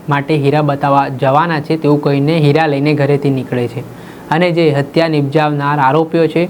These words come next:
તે ધીરુભાઈ રાઠોડના જ મિત્ર હોવાની વાત સામે આવી છે. જેમાં ત્રણ જેટલા લોકો જે ધીરુભાઈ રાઠોડના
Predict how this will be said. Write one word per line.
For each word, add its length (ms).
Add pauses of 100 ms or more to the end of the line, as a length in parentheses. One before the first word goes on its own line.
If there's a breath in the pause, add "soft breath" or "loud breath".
(480 loud breath)
તે 140
ધીરુભાઈ 480
રાઠોડના 680
જ 40
મિત્ર 300
હોવાની 300
વાત 200 (100)
સામે 260
આવી 200
છે. 640
જેમાં 440 (340 loud breath)
ત્રણ 180
જેટલા 300
લોકો 500
જે 320 (340)
ધીરુભાઈ 320
રાઠોડના 680